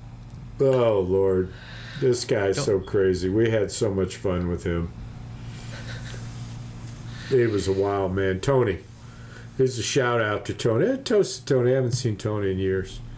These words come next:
Speaker 1: Many years.
Speaker 2: Tony.
Speaker 1: Toast to Tony. What you got there, broski?
Speaker 2: Well mowed, Tony.
Speaker 1: What are you drinking?
Speaker 2: This is, this is just, uh, water at the moment. I, uh, my throat hurts a little bit.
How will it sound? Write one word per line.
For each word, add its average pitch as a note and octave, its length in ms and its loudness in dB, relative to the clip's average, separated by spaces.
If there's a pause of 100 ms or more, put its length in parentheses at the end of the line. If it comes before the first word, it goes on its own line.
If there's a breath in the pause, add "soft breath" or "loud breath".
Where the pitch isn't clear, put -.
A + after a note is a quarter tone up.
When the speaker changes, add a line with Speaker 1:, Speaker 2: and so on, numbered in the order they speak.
(340 loud breath)
Speaker 1:
Many G2+ 200 0
years. G2 120 4
Speaker 2:
Tony. B2 380 0 (640 loud breath)
Speaker 1:
Toast D3 260 2
to C3+ 80 0
Tony. B2+ 240 2
What C3+ 200 4
you C3+ 60 -4
got C3+ 260 2
there, G2+ 140 2
broski? G2 480 0
Speaker 2:
Well C#3+ 220 2
mowed, D3 340 2
Tony. B2 300 2 (460 loud breath)
Speaker 1:
What C#3 120 4
are - 40 2
you F3 100 4
drinking? B2 240 2
Speaker 2:
This F3+ 80 -2
is, - 460 -2 (180)
this E3+ 160 0
is E3 80 0
just, C#3 320 -2
uh, G#2+ 540 2
water A#2 300 0
at G2 100 -4
the G2+ 60 -2
moment. F#2+ 320 -4 (460 loud breath)
I, G#2 200 0
uh, F#2+ 120 -2 (600)
my G2+ 100 -2
throat - 340 -2
hurts F#2 220 -4
a G2 40 -2
little F2 140 -2
bit. F2 160 0